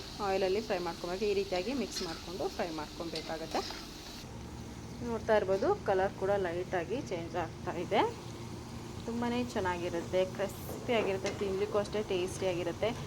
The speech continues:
ನಾನು ಚಾಟ್ ಮಸಾಲ ಮಿಕ್ಸ್ ಮಾಡಿರೋದ್ರಿಂದ ಆ ಒಂದು ಟೇಸ್ಟೇ ಬೇರೆ ಲೆವೆಲಲ್ಲಿರುತ್ತೆ ಅಂತಲೇ ಹೇಳ್ಬೋದು. ಈ ಬೇಕ್ರಿ ಸ್ಟೈಲಲ್ಲಿ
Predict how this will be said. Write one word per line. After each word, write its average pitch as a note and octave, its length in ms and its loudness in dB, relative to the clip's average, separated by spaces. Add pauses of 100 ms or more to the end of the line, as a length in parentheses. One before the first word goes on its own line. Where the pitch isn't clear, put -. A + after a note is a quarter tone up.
(160)
ನಾನು A#3 300 6
ಚಾಟ್ A3 260 6
ಮಸಾಲ A#3+ 340 2 (260)
ಮಿಕ್ಸ್ G#3+ 260 -2
ಮಾಡಿರೋದ್ರಿಂದ F#3+ 640 4 (640)
ಆ G3+ 100 4
ಒಂದು G3+ 340 0
ಟೇಸ್ಟೇ G#3+ 520 4
ಬೇರೆ G3 400 4
ಲೆವೆಲಲ್ಲಿರುತ್ತೆ F3+ 720 2
ಅಂತಲೇ F3+ 440 0
ಹೇಳ್ಬೋದು. F3+ 540 2
ಈ A3+ 100 4
ಬೇಕ್ರಿ F#3 440 0
ಸ್ಟೈಲಲ್ಲಿ F3+ 480 0